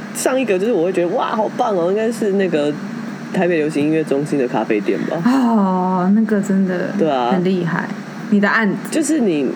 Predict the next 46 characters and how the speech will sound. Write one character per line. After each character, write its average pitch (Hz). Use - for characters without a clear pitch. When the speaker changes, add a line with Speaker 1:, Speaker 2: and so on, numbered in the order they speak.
Speaker 1:
我 165
的 190
案 180
子 147
啊， 123
因 208
为 233
那 214
家 185
店 156
我 131
已 -
经 139
做 131
第 113
三 95
家 64
了， 65
从 139
第 180
一 175
家 120
它 131
变 131
成 117
打 104
卡 92
名 98
店 123
以 104
后， 101
第 156
二 277
家 339
又 415
是 -
打 240
卡 208
名 196
店。 220
Speaker 2:
可 233
以 233
讲 226
名 -
字 -
吧？ 196